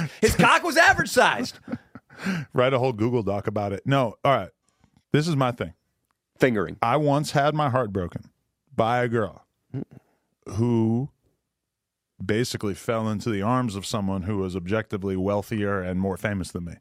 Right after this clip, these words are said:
Speaker 1: Can you, can you say the name?
Speaker 2: Oh, I wish I could divulge these details. No.
Speaker 1: How
Speaker 2: Um,
Speaker 1: big is it? On the James Franco scale, above or below?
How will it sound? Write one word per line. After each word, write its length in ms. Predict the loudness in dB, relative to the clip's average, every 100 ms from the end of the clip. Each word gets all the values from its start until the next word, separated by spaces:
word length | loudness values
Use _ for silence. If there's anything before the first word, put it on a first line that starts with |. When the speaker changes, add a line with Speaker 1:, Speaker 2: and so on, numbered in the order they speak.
| _ _ _ _ _ _
Speaker 1:
Can 120 | -10
you, 140 | -10 -12 _ _ _ _ _
can 100 | -8
you 60 | -6
say 160 | -6
the 100 | -4
name? 240 | -6 -8 -14 _
Speaker 2:
Oh, 320 | -2 -2 -6 -8
I 80 |
wish 240 | -8 -8 -10
I 40 |
could 220 | -12 -18 -20 _ _ _ _
divulge 400 | -4 -4 -8 -10
these 180 | -8 -6
details. 420 | -6 -6 -6 -6
No. 140 | -6 -8 -12 -18 -16 -6
Speaker 1:
How 160 | 2 4
Speaker 2:
Um, 60 | 4
Speaker 1:
big 120 | 2
is 100 | -2
it? 80 | -2
On 120 | -2
the 60 | -2
James 320 | 0 -2 0
Franco 400 | 0 0 2 0
scale, 560 | 0 0 2 0 -2 -2
above 360 | 0 2 2
or 80 | 2
below? 460 | 2 2 2 0